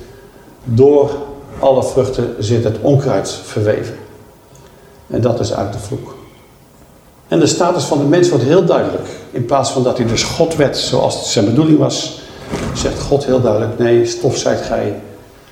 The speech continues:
en tot stof zul je terugkeren." Dus dat is een heel andere boodschap als wat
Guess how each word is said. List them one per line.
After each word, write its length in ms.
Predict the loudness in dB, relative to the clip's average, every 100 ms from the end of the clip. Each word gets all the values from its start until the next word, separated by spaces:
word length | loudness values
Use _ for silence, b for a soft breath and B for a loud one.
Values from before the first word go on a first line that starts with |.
| -12
en 120 | -10
tot 120 | -6 -6
stof 360 | -4 -2 -2
zul 140 | -2 -4
je 140 | -2
terugkeren." 580 | 0 0 -2 -4 -4 -8 -14 -20 -20 -20 -20 -20 -20 -20 -20 -20 -16
Dus 140 | -10
dat 160 | -4 -2
is 60 |
een 120 | -2 0
heel 280 | 2 2 2
andere 260 | 2 2
boodschap 460 | 4 4 2 2 -2 -4 -4
als 160 | 0
wat 180 | 2 0